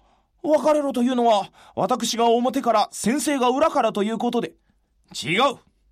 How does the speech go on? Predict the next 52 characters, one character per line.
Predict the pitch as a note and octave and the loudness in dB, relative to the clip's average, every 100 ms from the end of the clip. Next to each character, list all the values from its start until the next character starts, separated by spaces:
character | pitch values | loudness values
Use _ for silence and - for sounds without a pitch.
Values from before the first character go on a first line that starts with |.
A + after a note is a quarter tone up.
| _ _ _ _ _ _ _ _ _ _ _ | _ _ _ _ _ _ _ _ _ _ _
吉 | - - - | -10 -8 -2
田 | F3+ | -2
順 | D#3 E3 F#3 D3+ | -2 -2 -2 -2
庵 | D#3+ | -2
の | E3 | -2
娘 | F3 E3+ G#3+ | -2 -2 -4
と | A3+ G3+ - _ _ _ _ _ _ _ - | -2 -2 -4 _ _ _ _ _ _ _ -6
別 | D3 F#3+ A#3 D#4+ | 0 2 4 2
れ | E4+ | 2
ろ。 | D3+ - _ _ _ _ - | -4 -14 _ _ _ _ -2
え、 | C4 E4 - _ _ _ _ | 0 0 -4 _ _ _ _
先 | - G#4+ | -4 -2
生 | G4+ | 0
ご | F4 E4 | 0 0
存 | G#4+ B4 | 2 0
知 | F4+ | 0
で | D#4 | -4
し | C#4 | -2
た | F4+ | 0
か？ | D4+ - - - D#4+ - - - | -2 -2 -10 -12 -10 -10 -12 -8
あ、 | - - - | -8 -8 -10
あ、 | |
い | C4 D4+ | -6 -6
つ | - | -2
か | C#4 A#3 | -2 0
お | C#4+ | 0
話 | D#4+ E4 - D#4+ | 2 0 -2 -2
を | |
し | E4 E4 | -2 0
よ | F4 | -2
う | E4+ | -2
と。 | - _ _ _ _ | -10 _ _ _ _
そ | - - E3+ F3 C4+ G3+ | -20 -14 -6 -2 0 -2
う | |
で | A2 | -4
は | E2+ E3+ | -10 -8
な | A2 | -10
い。 | - _ _ _ _ _ _ _ _ | -12 _ _ _ _ _ _ _ _
こ | - - | -8 -4
の | C4+ | -2
池 | C4+ A#3+ C#4 | -2 -2 0
田 | C4+ | 2
屋 | B3 | 2
の | A#3+ | 0
名 | A#3+ | 0
前 | A3+ A3+ A3 | 2 2 0
出 | E3 A3 D#4 | -2 -4 -2
て | B3 | -4
き | - | -4
た | - A3 | -4 -4
の | G#3 | 0
は、 | E3+ B2 | 0 0